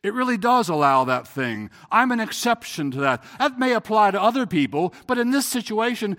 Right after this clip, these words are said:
it doesn't apply to me. That's when you'll be tempted with sugar-coated lie number one.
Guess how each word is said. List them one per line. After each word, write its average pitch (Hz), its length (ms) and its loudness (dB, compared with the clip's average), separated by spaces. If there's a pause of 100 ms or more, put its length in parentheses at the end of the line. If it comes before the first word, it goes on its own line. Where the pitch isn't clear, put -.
(100)
it 214 100 -2
doesn't 214 320 0
apply 185 340 4
to 180 80 -6
me. 196 680 -2 (420)
That's 131 200 -6
when 123 100 -6
you'll 117 120 -6
be 113 140 -8
tempted 113 460 -8 (200)
with 104 120 -10
sugar-coated 113 680 -6
lie 107 460 -2 (280)
number 104 300 -8
one. 95 580 -6